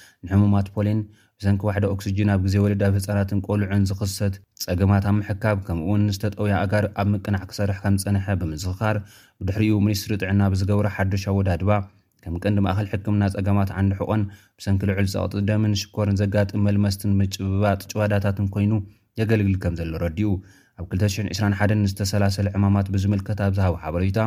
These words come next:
መዓልታዊ ኣብ ዞባታት ካብ ዝርከባ መወከሲ ሆስፒታላት ንዝተለኣኹ ካብ ሚእትን ሓምሳን ክሳብ ክልተ ሚእቲ ሕሙማት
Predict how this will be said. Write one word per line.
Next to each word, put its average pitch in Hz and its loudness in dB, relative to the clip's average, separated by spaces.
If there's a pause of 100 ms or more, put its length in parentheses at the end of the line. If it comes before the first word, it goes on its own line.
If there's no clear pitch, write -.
(460)
መዓልታዊ 104 0 (420)
ኣብ 90 -4
ዞባታት 101 2
ካብ 98 -2
ዝርከባ 101 -2 (100)
መወከሲ 101 -2
ሆስፒታላት 101 -2
ንዝተለኣኹ 98 -2 (480)
ካብ - -8
ሚእትን 92 0
ሓምሳን 101 0
ክሳብ 101 0
ክልተ 101 -2
ሚእቲ 95 -2
ሕሙማት 104 0